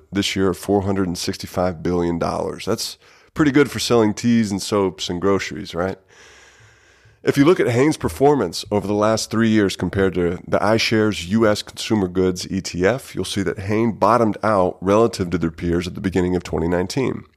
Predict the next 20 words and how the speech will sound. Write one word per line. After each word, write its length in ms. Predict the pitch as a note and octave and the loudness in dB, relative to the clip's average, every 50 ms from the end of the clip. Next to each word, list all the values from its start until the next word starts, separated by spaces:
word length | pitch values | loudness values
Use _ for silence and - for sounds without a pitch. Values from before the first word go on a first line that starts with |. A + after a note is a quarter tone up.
| _ _ _ _ _ _ _ _ _ | _ _ _ _ _ _ _ _ _
Once 280 | - G2 A2+ B2 B2 - | 2 4 4 4 2 0
Project 500 | - - B2+ B2 A#2+ G#2 A2+ G#2+ - - | -2 2 4 4 4 4 2 0 0 0
Terra 280 | - A2 A2 A2+ G#2+ | 0 2 4 4 4
began, 520 | F#2 F2 F2+ - - A2+ B2+ B2+ G#2+ F#2+ F#2 | 2 0 -2 0 2 2 4 4 2 2 2
they 100 | F#2 G2 | 0 0
started 520 | - - F#2+ F#2+ G2+ G#2 F2+ F2 E2+ - | -2 0 -2 0 0 -2 -4 -6 -8 -2
d-, 120 | - G#2+ - - _ - | -2 -2 -2 -2 _ -8
to 100 | - F#2+ | -6 -6
dig 280 | F2 D#2+ G#2+ A2+ A2+ | -2 2 2 2 2
themselves 640 | G#2+ A#2 A2 G2 - - F#2 F#2 F2+ F#2 F2 F2 - - | 2 0 0 0 0 0 2 2 2 2 0 -2 -6 -6
out 200 | - F#2 F#2 F2+ | -4 -2 -2 -2
of 40 | F2 | -4
the 80 | E2 | -6
cellar. 520 | D#2+ - - G2 F2+ D#2+ C#2+ A#1 - - - | -6 -4 -2 0 0 0 -2 -4 -8 -8 -8
And 320 | - F2+ F2+ F2+ F2 - - - - - - _ _ - | -6 -4 -4 -4 -6 -8 -12 -20 -20 -20 -20 _ _ 2
there's 160 | - A#2+ A#2 | 2 2 4
a 60 | A#2 - | 2 2
couple 320 | - D3 D#3 D3+ C3+ A2 | 2 2 4 4 4 2
of 80 | F#2+ - | 2 2
charts, 960 | - - A2 A2 G#2+ F2 - - - - - - - - - - - - | 2 4 6 6 6 4 0 -4 -8 -8 -8 -8 -10 -10 -10 -12 -12 -12